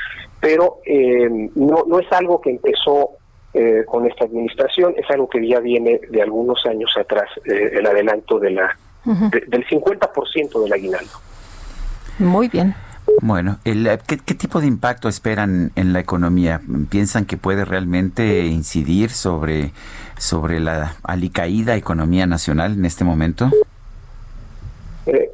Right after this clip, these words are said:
Speaker 1: bueno, yo creo que en esta ocasión, más que en otros años, el, el, el Buen Fin puede, eh, ayudar a los com-, al comercio, eh, formal a movi-,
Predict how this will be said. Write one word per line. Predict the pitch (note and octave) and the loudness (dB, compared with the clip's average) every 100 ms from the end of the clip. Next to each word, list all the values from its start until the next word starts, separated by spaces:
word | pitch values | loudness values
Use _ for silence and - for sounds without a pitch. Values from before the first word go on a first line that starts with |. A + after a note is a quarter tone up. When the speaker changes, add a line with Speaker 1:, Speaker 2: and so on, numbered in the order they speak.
| - | -8
Speaker 1:
bueno, | C3+ F#3 F#3 A2 | 0 0 2 -2
yo | - D3+ | -2 0
creo | F#3+ F#3 | 2 0
que | F3 C3+ - | 0 -2 0
en | C3+ E3 | 2 2
esta | F#3+ G3+ | 2 0
ocasión, | F3 - A#2 D3+ F3 | 0 -2 -2 2 4
más | D3 C#3+ - | 2 0 0
que | |
en | C#3 | 2
otros | C3+ D3 B2+ - | 2 0 -2 0
años, | B2+ D3+ B2+ | 2 2 2
el, | A2+ G#2 G#2+ | 0 2 2
el, | A#2+ G#2+ | 2 -2
el | A#2 | 0
Buen | B2 C3 - | 0 0 0
Fin | C#3+ C3+ - | 0 0 0
puede, | C3 B2+ B2+ B2 - - - _ | 2 4 2 0 -8 -20 -20 _
eh, | - A#2 A2+ C3 | 0 2 4 2
ayudar | A2+ A#2 A#2+ C3 C3+ D3+ - | 2 2 4 4 4 2 -4
a | B2+ | -6
los | A2 G#2+ G#2 - - - _ _ _ | -2 -2 -2 -4 -6 -14 _ _ _
com-, | - A#2 A2+ | -4 -2 0
al | A#2+ A2 G#2+ G#2 | 0 0 0 -2
comercio, | - A2+ B2 C3 - D3 G#4+ - _ - | -2 0 2 0 0 0 0 -2 _ -4
eh, | A2+ - | -2 0
formal | A2 A2+ A#2+ A#3 - _ _ _ _ _ _ _ - | 0 2 0 -2 -10 _ _ _ _ _ _ _ -4
a | B2 | 0
movi-, | A#2+ A2+ A2+ | 2 0 -2